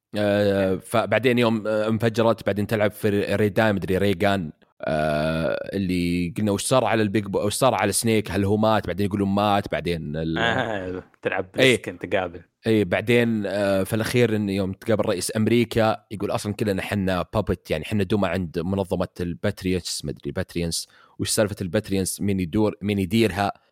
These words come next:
Speaker 1: آه، كيف، آه، ليكويد موجود، يع-، يعني والنينجا اللي هي طلعت البنت الروسية. في، في كل ما توقعت إنك فاهم السالفة أو أنا دركت الموضوع، يطلع شيء كذا يخرب ال-
Speaker 2: ال-، بس أبغى أربط بالحلقة الماضية. الحلقة الماضية قال واحد من الشباب سألنا إيش أحزن لحظة في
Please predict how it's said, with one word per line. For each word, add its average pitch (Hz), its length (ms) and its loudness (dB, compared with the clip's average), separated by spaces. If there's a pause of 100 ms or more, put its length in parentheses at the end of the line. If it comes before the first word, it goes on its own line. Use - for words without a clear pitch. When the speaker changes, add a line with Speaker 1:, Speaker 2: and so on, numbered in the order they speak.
(140)
Speaker 1:
آه، 87 720 0
كيف، - 640 -2
آه، 76 400 0
ليكويد 104 520 0
موجود، 101 500 0
يع-، 107 220 0
يعني 78 260 -6
والنينجا 107 760 2
اللي 95 180 -2
هي 101 60 0
طلعت 95 300 -2
البنت 98 260 -4
الروسية. 104 360 -2 (120)
في، 196 240 4
في 160 320 4 (360)
كل 165 140 4
ما 170 100 6
توقعت 156 460 4
إنك 147 380 2
فاهم 151 300 4
السالفة 131 460 2
أو 107 260 4
أنا 113 240 2
دركت 135 380 2
الموضوع، 123 500 6
يطلع 120 240 -2
شيء 113 200 0
كذا 95 380 0
يخرب 80 540 -2
ال- 69 340 -8 (320)
Speaker 2:
ال-، 90 640 -4 (160)
بس - 200 -4
أبغى 104 240 -2
أربط - 380 -2
بالحلقة 113 340 -4
الماضية. 101 240 -2
الحلقة 113 260 -2
الماضية 107 360 -4
قال 95 520 -4
واحد 101 220 -6
من 95 40 -18
الشباب 98 360 -4
سألنا 101 360 -6
إيش 92 180 -4
أحزن 92 420 -4
لحظة 95 340 -4
في - 120 -12